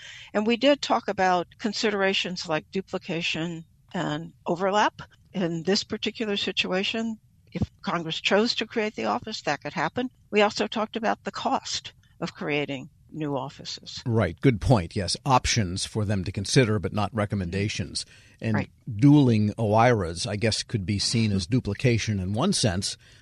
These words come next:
Speaker 2: But on the other hand, if you have a majority of one party in Congress and a different party in the White House, and that's happened from time to time, then you would have checks and balances oira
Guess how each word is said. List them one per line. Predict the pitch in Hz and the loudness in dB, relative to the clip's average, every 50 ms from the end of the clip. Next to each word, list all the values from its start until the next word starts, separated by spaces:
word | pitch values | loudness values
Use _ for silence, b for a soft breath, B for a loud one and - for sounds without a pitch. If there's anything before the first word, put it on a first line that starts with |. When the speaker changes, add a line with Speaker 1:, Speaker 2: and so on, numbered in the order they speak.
| b b | b b
Speaker 2:
But | 107 104 104 | -2 0 0
on | 104 104 | 0 0
the | 101 107 | 0 0
other | 104 104 | 0 0
hand, | 104 98 104 101 101 101 | 0 0 0 0 0 -2
if | 92 - | -4 -4
you | 101 95 | -4 -2
have | 92 101 92 82 | -2 -2 -2 -2
a | 90 | -2
majority | 87 92 90 90 87 110 104 104 104 104 98 95 92 | -4 -4 -6 -4 -2 0 0 2 0 0 0 -2 -2
of | 85 92 | -4 -2
one | 90 107 120 120 113 | 0 2 2 2 2
party | 107 110 113 104 101 101 101 98 92 92 | 0 0 -2 -2 0 -2 -2 -2 -2 -4
in | 87 90 87 | -4 -4 -6
Congress | - - 117 104 98 101 90 98 98 - - - | -4 -4 -2 -2 -2 -2 -2 -2 -2 -2 -2 -4
and | 82 78 85 B B B B B B | -6 -6 -10 B B B B B B
a | 107 | -10
different | 95 - 131 - - 113 90 - | -4 -4 -4 -2 -2 -4 -6 -4
party | - 113 104 101 101 101 95 | -2 -2 -2 0 0 -2 -2
in | 92 | -4
the | 87 85 | -4 -2
White | 80 98 123 131 110 | 0 2 2 2 2
House, | 107 98 90 101 - - - | 2 0 0 0 -2 -2 -4
and | 95 | -4
that's | 107 131 - | -6 -6 -6
happened | - - 165 202 214 165 104 - | -6 -4 -4 -2 -2 -4 -4 -4
from | - 110 92 | -4 -4 -2
time | - 123 117 107 90 | 0 0 0 0 -2
to | 101 | -2
time, | - - - 113 117 - 85 85 B B B B B B B B B | -4 -4 -4 -4 -4 -4 -6 -8 B B B B B B B B B
then | 113 110 110 110 107 101 b b b b b | 0 2 2 2 0 0 b b b b b
you | b 110 113 | b -2 0
would | 104 101 92 | 0 0 0
have | 98 107 95 90 85 - - - _ _ _ - | 0 0 0 -2 -4 -8 -12 -18 _ _ _ -12
checks | - - - 113 - - - - | -4 0 0 0 0 0 -4 -4
and | 98 87 - | -4 0 2
balances | 131 143 180 160 110 95 - - 87 80 82 - - - _ _ _ _ - | 4 4 4 4 2 -2 -4 -6 -6 -8 -8 -10 -10 -10 _ _ _ _ -6
oira | - 104 92 90 80 78 71 65 67 78 85 | -4 -2 0 0 -2 -2 -4 -6 -8 -10 -10